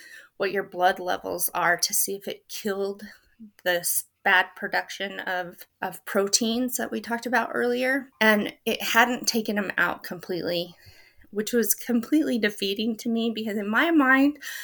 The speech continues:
I was gonna do the stem cell transplant, and that was gonna be what cured me, essentially. But that wasn't what the universe had in store, so I actually did an additional eight months of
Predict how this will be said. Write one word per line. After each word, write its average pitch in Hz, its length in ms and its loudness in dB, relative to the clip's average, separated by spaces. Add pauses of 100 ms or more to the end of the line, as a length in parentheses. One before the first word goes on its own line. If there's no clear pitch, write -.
(140)
I 214 160 8
was 269 80 6
gonna 311 200 8
do 277 160 4
the 262 120 2
stem 233 300 4
cell 226 200 4
transplant, 214 540 0
and 202 140 -6
that 190 180 8
was 202 180 2
gonna 196 280 -4 (140)
be 180 420 -4 (600)
what 165 400 0
cured 175 400 -2
me, 156 280 -2 (120)
essentially. 175 720 0 (880)
But 226 260 10
that 202 200 8
wasn't 214 540 8 (720)
what 214 160 -2
the 254 100 2
universe 233 400 6
had 220 180 6
in 311 140 4
store, 202 400 2
so - 180 2
I 208 40 2
actually 208 380 0
did 190 200 -4
an 190 120 -4
additional 185 920 -4 (200)
eight 196 240 -2
months 254 280 0
of 220 100 -2